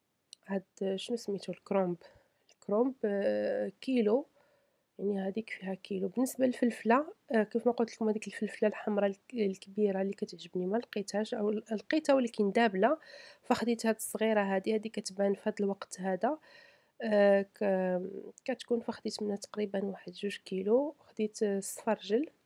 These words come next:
السفرجل ممكن طبعًا نعملوه في المرقة، أيضًا ممكن نطيبوه فحال اللي غنعملوه في المرقة ولا الطاجين، ونعملوه في، في، في السلطة هكذا، سلطة تكون سخونة. خديت، آه، شنو سميتو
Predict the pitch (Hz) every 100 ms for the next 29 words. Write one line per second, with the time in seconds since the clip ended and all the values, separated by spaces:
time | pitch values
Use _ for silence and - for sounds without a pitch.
0 | _ _ - - 233 220 220 220 214 214
1 | 208 196 185 185 175 175 190 175 196 185
2 | 180 180 - 214 220 - - - _ _
3 | - 220 220 226 240 226 214 214 208 202
4 | 214 208 196 190 - 285 254 208 190 208
5 | 196 196 190 - 202 196 190 - 185 190
6 | 277 294 220 185 208 214 - 208 202 190
7 | 190 190 190 - 214 202 - - - 392
8 | 277 233 220 208 - 208 214 - - -
9 | _ 208 196 196 - 196 - - 185 185
10 | 233 311 _ _ _ _ _ _ _ _
11 | - - 208 233 233 - 214 214 208 202
12 | 196 202 196 - 226 214 202 -